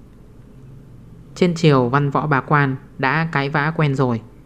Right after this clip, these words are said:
nhưng tiến vào điện tạ ơn Vũ tiến sĩ lại chưa từng gặp qua cái loại tình cảnh này.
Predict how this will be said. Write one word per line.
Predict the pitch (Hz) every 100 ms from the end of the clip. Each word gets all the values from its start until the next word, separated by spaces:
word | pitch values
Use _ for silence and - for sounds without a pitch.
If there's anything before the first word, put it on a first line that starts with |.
| - - - -
nhưng | 147 147 139
tiến | 135 123 143
vào | 139
điện | 123 127 - - -
tạ | 147
ơn | 113 139 143 139
Vũ | 135 156
tiến | 160 135
sĩ | - 139 190 - - - -
lại | 151 135
chưa | - 190
từng | 165 135
gặp | 127 -
qua | 151 147
cái | 139
loại | 151 147
tình | 139 123
cảnh | 131 120
này. | 120 110